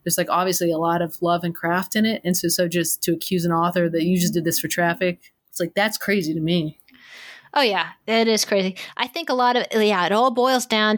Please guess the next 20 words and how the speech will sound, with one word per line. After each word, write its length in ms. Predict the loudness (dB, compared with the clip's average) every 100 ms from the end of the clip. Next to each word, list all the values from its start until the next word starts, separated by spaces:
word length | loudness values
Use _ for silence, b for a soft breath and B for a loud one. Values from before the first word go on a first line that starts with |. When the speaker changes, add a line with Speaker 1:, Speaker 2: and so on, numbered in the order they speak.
| 2
Speaker 2:
to 440 | 2 2 2 2 -2 B B -6
the 80 | -4
philosophy 640 | 0 2 0 0 -2 -2
of 80 | 0
fan 300 | 0 0 0
fiction 320 | -2 0 2
and 140 | 4
what 120 | 2 2
it's 160 | -2
for 420 | 0 2 2 2
and 160 | 0 -2
who 360 | -4 0 2 2
it's 220 | 0 -2
for 540 | 0 2 2 2 -2 B B B -4
and 260 | -4 0
where 200 | 4 4
the 100 | 6
Speaker 1:
Mm-hmm. 140 | 4 4
Speaker 2:
burden 680 | 4 4 2 2 2 0 b b _
of, 800 | 0 2 2 2 0 -2 -4